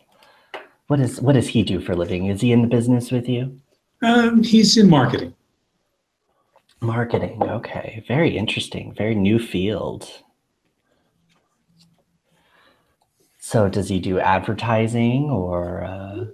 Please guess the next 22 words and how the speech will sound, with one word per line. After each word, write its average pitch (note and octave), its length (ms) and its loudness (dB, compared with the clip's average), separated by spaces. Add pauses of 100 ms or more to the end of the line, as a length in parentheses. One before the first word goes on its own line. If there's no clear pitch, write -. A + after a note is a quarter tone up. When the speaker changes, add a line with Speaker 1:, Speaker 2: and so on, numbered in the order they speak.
(140)
Speaker 2:
No, G3+ 300 6
no, G3 160 10
no, E3 180 6
it's D3 160 2
more D3+ 120 8
like, D3 200 4 (400)
uh, C3 340 4
direct C3+ 340 2
sales. - 580 -4 (1400)
Speaker 1:
Direct F#2 400 -10
sales, G2 760 -4
oh, F#2+ 280 2
I - 140 -4
see, F#2 340 -6
okay. F#2 460 -2
So F2+ 260 0
doing F2+ 300 0
some F#2+ 160 0
outreach F2 560 2
into - 180 -8
the - 80 -6
community. - 760 -4